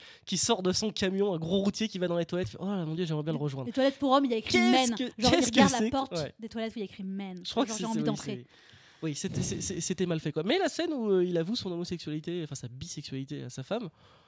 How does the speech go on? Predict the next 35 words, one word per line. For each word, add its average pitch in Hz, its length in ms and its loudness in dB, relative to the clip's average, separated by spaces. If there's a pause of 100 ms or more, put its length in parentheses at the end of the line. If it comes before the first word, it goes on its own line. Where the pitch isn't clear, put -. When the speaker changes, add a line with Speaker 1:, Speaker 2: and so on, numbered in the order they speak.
(180)
Speaker 1:
elle 127 100 -8
tient - 160 -6
encore 143 260 -4
la 131 120 0
Speaker 2:
Oui, 156 200 0
Speaker 1:
route, 180 80 0
Speaker 2:
ça, 262 100 -4
y - 40 -2
a, - 40 -4
Speaker 1:
celle-là. 139 280 -4 (360)
Speaker 2:
je, 247 140 -6
Speaker 1:
Mais 277 60 -4
Speaker 2:
non, 285 80 4
Speaker 1:
c'est, - 100 -2
Speaker 2:
il, - 60 -2
Speaker 1:
mais 208 60 0
c'est, - 100 -4
Speaker 2:
il 302 40 -2
Speaker 1:
mais 220 60 2
Speaker 2:
peut 233 60 6
Speaker 1:
même, 240 40 8
Speaker 2:
être 247 100 2
un - 20 -2
peu - 80 -2
Speaker 1:
ça 175 80 2
Speaker 2:
touchant 247 220 2
Speaker 1:
manque, 294 100 -2
Speaker 2:
quand 233 60 -8
Speaker 1:
non, 220 40 -6
Speaker 2:
même. 247 80 0
Speaker 1:
mais 226 60 0
ça 185 140 -2
manque 214 120 -4
de 180 80 -6
sexe. - 300 -12